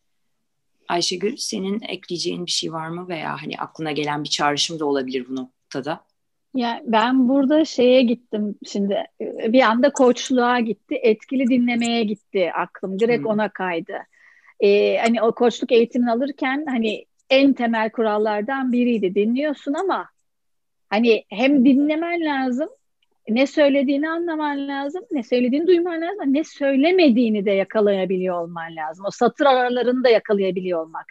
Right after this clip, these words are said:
Speaker 2: lazım. Ha, tabii ondan sonra da dedi, Zeynep'in dediği gibi ben bunları anlıyorum ama bununla ne yapmamı istiyorsun? Ya da ben sana bununla ne yap-, nasıl destek oluruma dönüyor iş. Hani o hani sadece dinlememiz,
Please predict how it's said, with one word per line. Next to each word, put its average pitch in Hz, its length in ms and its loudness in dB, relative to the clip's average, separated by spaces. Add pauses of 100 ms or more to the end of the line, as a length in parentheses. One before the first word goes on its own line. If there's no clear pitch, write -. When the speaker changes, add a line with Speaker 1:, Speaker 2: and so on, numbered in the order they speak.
Speaker 2:
lazım. - 320 -14
Ha, 247 140 -2 (420)
tabii 269 160 6
ondan 285 300 2
sonra 285 200 -2
da 269 120 0
dedi, 269 200 -2
Zeynep'in 269 380 -2
dediği 277 200 0
gibi 214 180 -2
ben 226 200 0
bunları 254 280 -4
anlıyorum 302 460 -4 (380)
ama 254 220 -2
bununla 262 220 0
ne 349 140 0
yapmamı 294 380 2
istiyorsun? - 640 -6 (500)
Ya 214 160 -6
da 185 160 -4 (200)
ben 254 200 2
sana 233 280 -2
bununla 214 200 2
ne 202 120 -2
yap-, 196 200 -2
nasıl 220 260 -4
destek 196 840 -6
oluruma 208 460 -2
dönüyor 185 300 -4
iş. - 300 -8 (440)
Hani 226 200 -4
o 254 260 0
hani 240 320 0 (880)
sadece 269 600 4
dinlememiz, 262 480 2